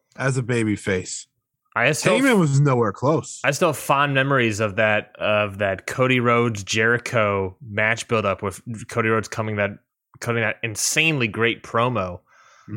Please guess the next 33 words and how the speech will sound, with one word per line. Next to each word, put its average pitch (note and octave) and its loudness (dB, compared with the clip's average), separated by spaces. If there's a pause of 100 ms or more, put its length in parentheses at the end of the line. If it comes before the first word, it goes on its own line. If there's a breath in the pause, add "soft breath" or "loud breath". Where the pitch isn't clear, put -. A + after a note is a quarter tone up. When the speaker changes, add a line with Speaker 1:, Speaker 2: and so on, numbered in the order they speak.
Speaker 2:
in - -8
the G#2 -6
middle G2+ -2
of G2+ -2
the G2 -2
ring. G2 -2
That, G#2 0
I B2 2
believe C3+ 0
that C3 2
was C3 0
the A#2+ -2
reveal A#2 0
of, G2+ -4
like, G2+ -2
"I'm G#2 -2
not A2 0
ch-, - -4
if A#2+ 0
I A#2+ 2
lose A#2+ 0
this, A2 -4
I'm A2 -2
never G#2 0
challenging G2 -6
again." F2+ -4 (400 soft breath)
Which F3 0
to C#4+ 4
Speaker 1:
Yeah. - -2
Speaker 2:
a, - -12
to A#3+ 0
an G#3+ 4
extent D#3 0